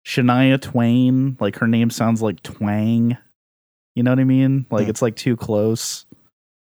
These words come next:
Speaker 1: Or LeAnn Rimes. Like, you're a s-, you're a singer and your name is Rhymes.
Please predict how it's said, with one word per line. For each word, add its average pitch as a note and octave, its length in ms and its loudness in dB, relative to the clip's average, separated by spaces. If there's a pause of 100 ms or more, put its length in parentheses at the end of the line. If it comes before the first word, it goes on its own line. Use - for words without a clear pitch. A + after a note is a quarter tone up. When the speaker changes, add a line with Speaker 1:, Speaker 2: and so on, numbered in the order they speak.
(200)
Speaker 1:
Or G#2 320 2
LeAnn A#2+ 580 2
Rimes. A#2 1000 0 (1000)
Like, - 500 -6 (100)
you're G2 180 -2
a F#2 80 0
s-, - 260 -6
you're F2+ 220 -2
a - 40 -2
singer A2+ 440 0
and G#2 100 0
your F#2 100 -2
name F#2 180 0
is D#2+ 120 -4
Rhymes. G2+ 880 -2